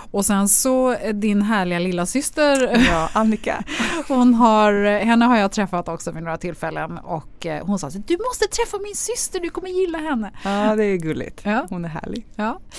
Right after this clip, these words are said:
Speaker 1: Och nu, eh, så är det inte så bara för att du är en härlig person som du är här, utan du är hälsoprofil, du är personlig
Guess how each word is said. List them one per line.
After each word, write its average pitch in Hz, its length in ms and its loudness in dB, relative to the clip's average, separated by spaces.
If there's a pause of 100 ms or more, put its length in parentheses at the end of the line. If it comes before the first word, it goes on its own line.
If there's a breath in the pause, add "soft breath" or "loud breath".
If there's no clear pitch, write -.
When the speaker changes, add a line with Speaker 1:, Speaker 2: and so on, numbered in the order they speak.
(220 loud breath)
Speaker 1:
Och 269 220 4
nu, 370 480 6 (100)
eh, 269 720 2
så 269 180 2
är 254 100 4
det 247 60 6
inte 233 180 4
så 214 120 2
bara 208 200 2
för 202 80 -2
att 196 80 -4
du 196 100 -2
är 196 40 -2
en 190 80 0
härlig 185 280 0
person 320 340 -2
som 233 160 4
du 180 60 2
är 151 60 0
här, 151 220 -4
utan 196 580 -2
du 226 300 0
är 202 200 2
hälsoprofil, 220 880 0
du 185 180 0
är 170 40 -4
personlig 175 260 -2